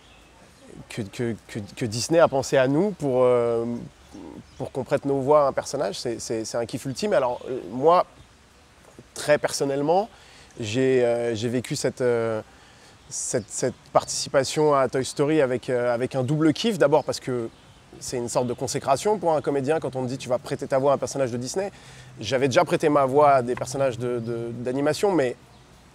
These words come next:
Disney, c'est un truc incroyable. Toy Story, ça l'est encore plus.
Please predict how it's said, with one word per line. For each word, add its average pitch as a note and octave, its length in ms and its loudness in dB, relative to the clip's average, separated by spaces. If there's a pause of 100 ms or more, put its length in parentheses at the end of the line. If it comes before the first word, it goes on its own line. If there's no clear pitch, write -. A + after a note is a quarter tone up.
(260)
Disney, A#2 320 -4
c'est A#2+ 140 -6
un A2 60 -4
truc A2+ 180 -10
incroyable. B2+ 500 0 (240)
Toy C3 160 0
Story, C#3+ 260 -2
ça C3+ 120 -4
l'est C3 100 0
encore B2+ 220 -2
plus. - 360 -4